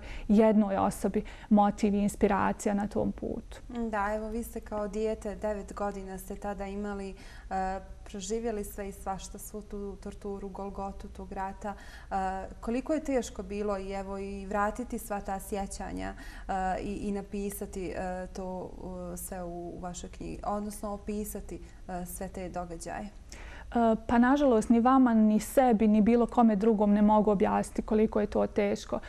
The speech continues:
Speaker 1: Nekad ni sama sebe ne razumijem zašto toliko boli u stvari, ali kao što sam rekla malo prije, e,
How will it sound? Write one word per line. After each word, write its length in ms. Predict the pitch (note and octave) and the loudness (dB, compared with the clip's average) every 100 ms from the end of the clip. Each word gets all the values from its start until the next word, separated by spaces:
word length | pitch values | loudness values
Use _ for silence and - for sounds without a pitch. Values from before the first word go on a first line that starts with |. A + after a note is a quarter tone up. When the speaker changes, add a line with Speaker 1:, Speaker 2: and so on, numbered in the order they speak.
| - - | -14 -2
Speaker 1:
Nekad 280 | A#3+ A#3+ A#3 | 4 6 6
ni 80 | A3 | 4
sama 280 | - A3+ A#3 | 6 4 6
sebe 300 | - G#3+ G3+ | 6 6 6
ne 140 | G3+ | 4
razumijem 560 | G3+ F#3+ G#3 G3+ G3 G3 - - - - | 4 6 6 6 6 2 -2 -14 -6 6
zašto 380 | A3 G#3+ - G#3+ | 6 6 2 2
toliko 420 | G#3 G3+ G3+ G3+ | 6 6 6 4
boli 360 | G3+ G3 G3 | 6 6 4
u 60 | G#3+ | 2
stvari, 520 | - A3 G3+ G3+ G#3 - | 0 4 6 6 4 6
ali 240 | G#3+ G#3+ | 6 6
kao 200 | G#3+ A3+ | 6 2
što 140 | A3 A3+ | 4 4
sam 180 | A3 | 6
rekla 280 | A3 B3 B3+ | 6 4 6
malo 300 | A3+ A#3+ A3+ | 6 8 6
prije, 320 | A3+ A#3 G#3+ | 6 6 8
e, 100 | G#3+ | 6